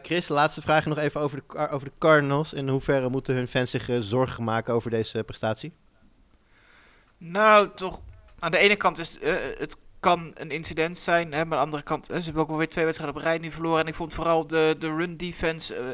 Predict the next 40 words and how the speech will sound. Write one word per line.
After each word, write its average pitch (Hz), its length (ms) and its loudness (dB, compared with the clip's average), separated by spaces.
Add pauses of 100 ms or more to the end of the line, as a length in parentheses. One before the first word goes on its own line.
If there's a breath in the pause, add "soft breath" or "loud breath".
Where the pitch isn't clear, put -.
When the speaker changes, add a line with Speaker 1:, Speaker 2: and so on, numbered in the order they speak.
(140)
Speaker 2:
wa-, 147 180 -4
wat 160 180 -6
minder, 170 400 0 (580)
hè, 160 220 -8
want 143 240 -8
ik 147 80 -16
van 147 220 -12
de 147 60 -12
week 147 140 -6
ook 160 140 -6
al, 165 140 -2
eh, 135 100 -6 (140)
of 127 80 -4
tenminste, 139 340 -6
we - 80 -20 (140)
hadden 139 140 -4 (100)
het 135 140 -6
net - 20 -4
ook 160 160 -4
al 165 80 -2
over. 156 380 2 (800 loud breath)
En 160 220 -4 (120)
wat 165 180 -2
dat, 226 200 6 (100)
dat 208 180 4
is 165 200 -2
wel 185 260 6
lastig. 160 380 6
Zeker 190 220 2
als 170 100 2
je - 60 -6
komende 160 340 2
week 160 360 2
tegen 165 260 0
Jonathan 165 380 -4
Taylor 175 320 2
speelt, 151 480 2
dan 143 200 -2
is 147 120 -6
het, - 260 -6